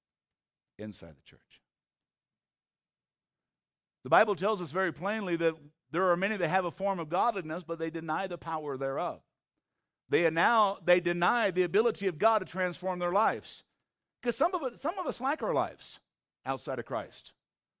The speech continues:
I shared this with a class here a few weeks ago. You know, when I was a sinner, I was a good sinner. I tell you what, I sinned with all the gusto of sin. Don't look at me like that, you did too.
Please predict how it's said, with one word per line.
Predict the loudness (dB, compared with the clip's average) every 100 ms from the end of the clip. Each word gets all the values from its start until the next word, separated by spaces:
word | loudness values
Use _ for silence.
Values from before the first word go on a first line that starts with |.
| _ _ _ _ _
I | -4
shared | 0 2 2
this | 0 -2
with | -4
a | -6
class | -4 -4 -4 -6
here | -6
a |
few | -6 -8
weeks | -8 -8
ago. | -6 -4 -6 _ _ _
You | -4
know, | 0
when | 2
I | 2
was | 2 -2
a |
sinner, | -6 -4 -2 -4 -6 _ _ _ _
I | 0 0
was | -2
a | -6
good | -4 -4 -4
sinner. | -10 -12 -14 _ _ _ _ _ _ _ _ _ -6
I | 0 0
tell | 0 2
you | 2 2
what, | 4 4
I | 4 2
sinned | -2 -4 -2 -2 -4 -8 -8
with | -4 -2
all | -2
the | -2 -2
gusto | -2 -4 -6 -8 -10 -14 _ _
of | -12 -10
sin. | -10 -10 _ _ _ _ _ _ _ _ _ _ _ _ _ _ _ -2
Don't | 0 2
look | 0
at | -2
me | -2
like | -2 0
that, | 0 0
you | -2
did | 0 0
too. | -2 -6